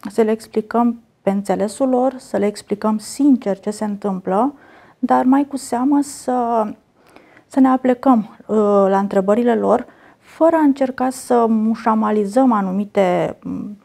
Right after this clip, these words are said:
reacții sau, mai grav, să îi speriem. Am avut, uh, din păcate,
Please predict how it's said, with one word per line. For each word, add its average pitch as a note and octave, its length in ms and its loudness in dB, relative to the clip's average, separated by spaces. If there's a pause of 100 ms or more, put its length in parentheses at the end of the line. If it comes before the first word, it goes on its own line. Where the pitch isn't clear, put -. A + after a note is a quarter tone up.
(400)
reacții A#3+ 500 2
sau, C4+ 440 4
mai C4 360 4
grav, A#3 460 2
să - 320 -6
îi B3+ 180 2
speriem. F#3+ 600 -4 (360)
Am A#3 160 4
avut, A#3+ 540 0
uh, A#3+ 280 6
din A3+ 160 0
păcate, A#3+ 760 -2